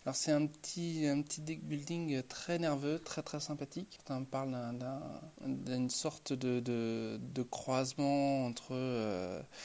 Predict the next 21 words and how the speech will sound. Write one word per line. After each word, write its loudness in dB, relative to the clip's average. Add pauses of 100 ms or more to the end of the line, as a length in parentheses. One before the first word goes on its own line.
(340)
entre -2
plusieurs, 0
euh, 2 (220)
plusieurs 2
deck -2
building, 0
mais 2
c'est, -4
euh, -6 (300)
je -4
crois, -2
le 2
plus -4
nerveux 2
que -4
je -2
connaisse -2
et -4
le -6
plus -2
agréable. 0